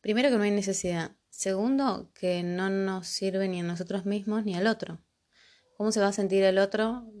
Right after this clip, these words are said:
que yo no tengo ganas de estar con él, pero, mm, estoy con él porque me estoy obligando? ¿Se entiende que no hay ningún sentido? Y sin embargo, estamos más edu-, educados a complacer y obligarnos y hacer un montón de cosas por los demás que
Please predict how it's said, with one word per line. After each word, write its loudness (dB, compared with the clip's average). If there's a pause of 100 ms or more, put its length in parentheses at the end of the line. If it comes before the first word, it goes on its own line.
que 0
yo -4
no -4
tengo -4
ganas -2
de -8
estar -4
con -2
él, -2
pero, -2
mm, -10
estoy -10
con -6
él -6
porque -10
me -12
estoy -6
obligando? -6 (800)
¿Se -10
entiende -2
que 0
no -2
hay -2
ningún -4
sentido? -2
Y -4
sin -2
embargo, 0
estamos -2
más 0
edu-, 2
educados 2
a 0
complacer 0 (380)
y 2
obligarnos 4
y -4
hacer -6
un -2
montón -2
de -4
cosas -4
por -4
los -4
demás 0 (880)
que 2